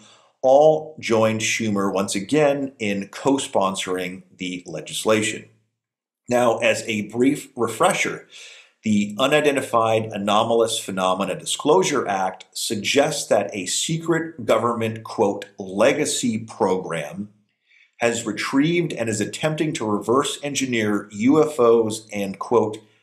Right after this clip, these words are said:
"technologies of unknown origin." The eyebrow-raising term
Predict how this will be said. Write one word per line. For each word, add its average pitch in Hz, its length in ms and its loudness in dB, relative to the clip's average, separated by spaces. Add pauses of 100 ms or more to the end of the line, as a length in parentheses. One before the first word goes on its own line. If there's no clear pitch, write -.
(240)
"technologies 117 1300 0
of 92 300 -2
unknown 107 800 0 (320)
origin." 135 640 2 (960)
The 104 320 0
eyebrow-raising 127 920 4
term 113 460 0